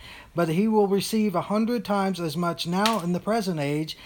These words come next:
houses and brothers and sisters and mothers and children and farms along." Look at this. He says, "They will receive a hundred times as much now in the present age." And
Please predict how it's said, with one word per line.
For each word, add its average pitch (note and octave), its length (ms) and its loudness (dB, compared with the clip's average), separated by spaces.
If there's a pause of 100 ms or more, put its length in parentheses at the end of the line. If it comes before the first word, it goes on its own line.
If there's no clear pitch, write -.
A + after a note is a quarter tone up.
(160)
houses G#3+ 440 0
and A#3 140 2
brothers F#3 380 0
and D#3 120 -4
sisters G#3 400 -2
and G3 140 2
mothers E3 340 -2
and D3 100 -4
children G3 440 0
and D#3+ 200 -6
farms G#3+ 380 0
along." G3+ 540 0 (1500)
Look E3+ 180 -2
at G#3 60 -2
this. G3 460 0 (300)
He D3 140 -6
says, D#3 360 0
"They E3 120 4
will A#3 180 2
receive G#3+ 380 0
a D#3+ 60 2
hundred C#4 420 0
times F#3 580 -2
as D#3 220 -4
much F#3 300 -2
now F3+ 240 2
in F3 80 -2
the D#3+ 80 -6
present E3 360 -2
age." C#3+ 360 -6
And D3 240 -2